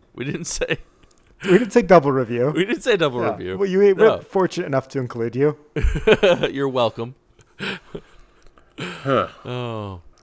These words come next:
Speaker 1: I mean, twenty twenty-two, let's face it, not off, not off to a great start.
Speaker 3: That's
Speaker 1: Is
Speaker 3: true.
Speaker 1: it
Speaker 2: Yeah.
Speaker 1: better than, like, is it better than twenty twenty? I mean, I, I think at this point in January twenty twenty-one, I think I prefer twenty twenty-one versus twenty twenty-two. I don't know. Where, wh-, are we gonna do this month by month? <laughs>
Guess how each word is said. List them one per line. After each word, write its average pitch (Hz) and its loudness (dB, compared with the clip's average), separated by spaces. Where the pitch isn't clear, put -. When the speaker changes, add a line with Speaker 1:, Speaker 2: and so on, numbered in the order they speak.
Speaker 1:
I - -2
mean, 381 -8
twenty 427 -2
twenty-two, 208 -2
let's 147 -2
face 151 -2
it, 85 -10
not 175 0
off, - 0
not 175 2
off 208 0
to 196 2
a 180 2
great 170 -2
start. 76 -4
Speaker 3:
That's 160 2
Speaker 1:
Is - -12
Speaker 3:
true. 285 6
Speaker 1:
it 139 2
Speaker 2:
Yeah. 123 0
Speaker 1:
better 151 2
than, 160 -8
like, 196 -2
is 185 -2
it 156 -6
better 151 2
than 175 -4
twenty 165 -4
twenty? - -12
I 147 0
mean, 175 -2
I, 135 0
I 135 -2
think 180 -6
at 160 -8
this 160 -8
point 175 -8
in 151 -12
January 156 -6
twenty 160 -10
twenty-one, 160 -8
I 123 -6
think 139 -4
I 135 -4
prefer - -6
twenty 131 -8
twenty-one 131 -8
versus 135 -6
twenty 143 -6
twenty-two. 139 -4
I 110 0
don't 131 -4
know. 131 -4
Where, 135 -4
wh-, 123 -12
are 131 -2
we 139 -6
gonna 143 -4
do 143 -8
this 151 -8
month 135 -4
by 131 -2
month? 131 -12
<laughs> - -